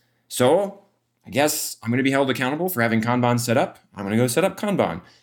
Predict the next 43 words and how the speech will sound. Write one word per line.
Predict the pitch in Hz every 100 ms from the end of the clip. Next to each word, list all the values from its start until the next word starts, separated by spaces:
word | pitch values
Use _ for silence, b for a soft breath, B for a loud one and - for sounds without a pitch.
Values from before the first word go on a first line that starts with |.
| b
And | 101
I |
start | 101 110 101
making | 87 98 101
my | 101 107
board | 92 95 104 104
and | 107 110
setting | 104 98
my | 107 107
whip | 101 101 -
limits | 101 104 104 104
and | 107 107 110 B
measuring | - 101 107 113 117
my | 113 113
cycle | 110 - 113 110 101
time | - 104 104 101
or | 104
my | 110
th-, | 110
whatever | 131 208 208
it | 165
is, | 104 85
right? | 107
I | 113 117
do | 160
Kanban | - - 139 131 123 123
things. | 107 117 76 76 - - b b b b b -
Um, | 127 117 107 - B B B B _ _ _ _ _ _ _ _ _ _ -
and | 143 143 135 120 - -
in | 143
the | 135
same | 123 165 165
way | 147 135
we |
would | 120 113
say | 131
that's | 117 -
totally | - 135 120
missing | 110 110 120
the | 101
point | - 131 185
of | 131
Kanban, | - 92 - 65 120